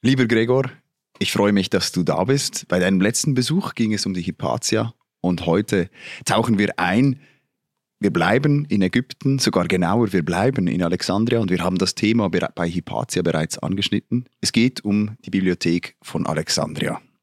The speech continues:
dem Ort des universalen Wissens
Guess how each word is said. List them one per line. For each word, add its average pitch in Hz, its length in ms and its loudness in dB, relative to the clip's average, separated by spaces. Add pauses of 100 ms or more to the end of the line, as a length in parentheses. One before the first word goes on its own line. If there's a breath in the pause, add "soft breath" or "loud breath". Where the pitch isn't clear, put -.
(1040 loud breath)
dem 92 120 0
Ort - 760 0
des - 160 -2
universalen 92 720 2
Wissens 139 560 2